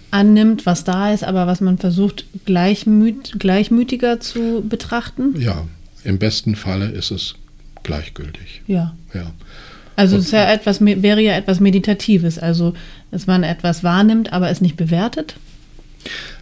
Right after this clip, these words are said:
Speaker 2: Achtsamkeit spielt tatsächlich auch eine
Speaker 1: Mhm.
Speaker 2: große Rolle, ja,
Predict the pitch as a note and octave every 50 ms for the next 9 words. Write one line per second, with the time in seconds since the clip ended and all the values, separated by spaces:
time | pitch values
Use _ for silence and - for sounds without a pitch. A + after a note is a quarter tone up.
0 | - - A2 G#2 - - A#2+ A2 G#2+ - G2+ G2 - - - G2 - - F2 -
1 | - F2+ E2 - E2+ D#2+ - - E2+ D2+ - F2 D#2+ D#2+ - G3+ F#3 A3+ B3+ -
2 | - D#2 D#2 C#2+ D2 D2+ D2+ C#2 B1+ C#2